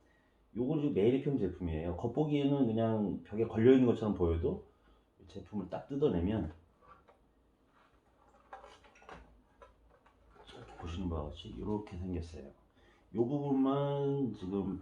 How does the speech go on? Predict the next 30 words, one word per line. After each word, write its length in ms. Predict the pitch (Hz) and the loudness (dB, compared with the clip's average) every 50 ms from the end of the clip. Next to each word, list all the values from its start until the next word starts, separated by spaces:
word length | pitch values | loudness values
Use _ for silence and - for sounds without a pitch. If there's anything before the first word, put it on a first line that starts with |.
| - - | -12 -10
벽 180 | - 101 101 - | -8 -8 -8 -8
밖으로 380 | - 87 85 82 - - 95 87 | -8 -10 -10 -6 -4 -4 -4 -2
노출이 420 | 80 92 92 - - 104 104 90 | -2 -4 -4 -4 -6 -6 -4 -4
되는 220 | 87 76 76 76 | -2 -4 -4 -6
거고, 400 | 71 69 69 69 73 71 76 92 107 - 151 - _ - - - _ _ _ _ _ _ _ _ _ _ - - - - | -6 -8 -10 -10 -10 -10 -8 -8 -10 -10 -14 -18 _ -20 -20 -20 _ _ _ _ _ _ _ _ _ _ -20 -18 -12 -4
요 80 | - 101 | 0 0
부분, 440 | 113 110 110 90 80 76 69 - - - _ _ _ _ _ _ - | 2 2 0 -2 -4 -8 -10 -12 -16 -18 _ _ _ _ _ _ -8
요 80 | 87 87 | -4 -4
부분은 540 | 87 87 87 87 85 120 135 143 - - - | -2 -2 -4 -4 -4 -4 -4 -4 -6 -10 -14
벽 200 | - - 95 87 | -10 -10 -10 -10
속에 260 | - - 95 87 90 87 | -10 -10 -8 -6 -4 -4
매립이 380 | 80 78 85 101 113 113 117 | -2 0 2 2 2 2 2
되어 140 | 101 - - | 2 2 2
있는 220 | - 80 78 71 | 2 0 -2 -4
타입이죠. 500 | - - - - - - - - - - - - - _ _ _ _ - _ _ _ _ _ _ | -6 -8 -12 -14 -14 -16 -18 -20 -20 -20 -20 -20 -20 _ _ _ _ -20 _ _ _ _ _ _
그렇기 200 | 82 87 85 87 | -12 -12 -6 -2
때문에 200 | 92 90 92 90 | -2 0 0 0
이걸 260 | 87 78 87 87 85 - | 0 0 0 -2 -2 -4
탈거해내시면 960 | - - 147 143 139 113 120 123 127 117 - - 85 92 113 131 147 151 - - _ _ _ _ | -6 -6 -4 -2 0 -2 0 0 -2 -4 -4 -4 -4 -2 -2 -2 -4 -4 -8 -14 _ _ _ _
벽 180 | - 87 82 | -12 -12 -10
속에 260 | - - 87 87 85 | -10 -10 -8 -8 -8
구멍이 420 | 87 - - 98 95 95 90 85 85 | -8 -4 -2 0 0 0 0 -2 -4
크게 300 | - - - - 147 - | -6 -2 0 0 0 0
뚫려 220 | - 185 180 156 | 0 0 2 2
있어요. 380 | - - - - 139 127 - - - _ _ _ _ _ _ _ _ _ _ _ _ _ _ | 2 2 0 -6 -10 -12 -12 -14 -18 _ _ _ _ _ _ _ _ _ _ _ _ _ _
그러실 400 | - - 135 131 127 143 139 - | -8 -6 -6 -4 -4 -4 -2 -2
경우에는, 600 | 120 107 104 104 104 101 107 127 135 110 85 82 - - - _ _ - - - - - - - - - - - - - - - - - - - - 466 - - 107 104 95 90 | 0 0 2 2 2 0 0 0 -2 -2 -4 -6 -10 -16 -20 _ _ -16 -14 -14 -14 -16 -20 -20 -20 -20 -20 -20 -20 -20 -20 -18 -16 -14 -14 -12 -12 -12 -12 -12 -12 -10 -10 -8
어, 220 | 90 87 87 87 - | -8 -8 -10 -12 -14
비디오폰 460 | - 98 92 95 98 - - 110 104 | -14 -10 -8 -8 -8 -4 -2 -2 -2
보강판, 720 | - - 95 92 107 110 107 104 - - - 90 80 - | 0 0 0 2 2 2 2 0 -2 -4 -4 -4 -4 -6